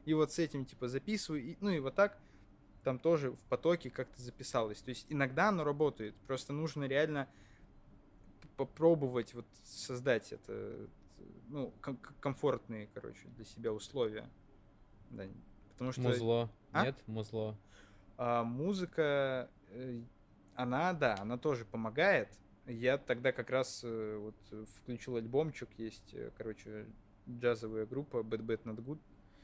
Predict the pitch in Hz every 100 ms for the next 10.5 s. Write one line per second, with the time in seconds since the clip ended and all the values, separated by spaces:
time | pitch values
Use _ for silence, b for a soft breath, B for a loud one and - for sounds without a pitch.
0 | B B - - - 123 - - 123 117
1 | 117 117 113 - 117 120 - - 113 139
2 | 123 117 - 180 175 143 123 131 180 185
3 | - - 139 - - 127 - 127 - 135
4 | 175 139 127 123 120 - 147 139 120 127
5 | 180 - 123 117 - 123 120 113 110 -
6 | - - - - - 113 - 117 120 135
7 | 131 120 110 104 - 123 - 117 110 107
8 | 110 - - - - - 117 - 107 110
9 | 110 107 B B B B - 113 - 120
10 | - - 165 208 226